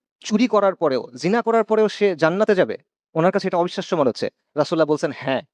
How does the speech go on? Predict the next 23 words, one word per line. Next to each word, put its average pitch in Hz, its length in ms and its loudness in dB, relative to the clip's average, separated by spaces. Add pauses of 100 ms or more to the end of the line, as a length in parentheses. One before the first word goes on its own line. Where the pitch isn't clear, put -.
(760)
আবু 165 240 6
যার 180 140 4
রাদিয়াল্লাহু 180 420 2
আনহু 175 260 -2
আবারও 220 280 4
জিজ্ঞেস 185 260 -2
করছেন, 139 300 -2
"ইয়া 170 200 4
রাসূলুল্লাহ, 151 500 0
যদি 151 200 0
সে 185 140 0
চুরি 220 300 2
করে 208 200 2
এবং 180 180 0
জিনা 175 240 2
করে, 185 160 2
তাহলেও?" 170 340 0
রাসূলুল্লাহ - 460 -6
সাল্লাল্লাহু 175 160 -4
আলাইহি 170 100 -2
ওয়াসাল্লাম 165 220 -2
বলছেন, 147 300 -2
"হ্যাঁ।" 120 300 0